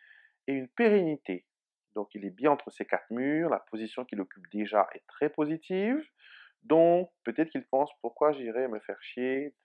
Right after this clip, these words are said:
pour prendre un nouveau job alors que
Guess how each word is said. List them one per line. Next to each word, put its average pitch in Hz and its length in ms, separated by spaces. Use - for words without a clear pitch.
pour - 180
prendre 104 260
un 90 80
nouveau 92 260
job 120 360
alors 123 520
que 104 400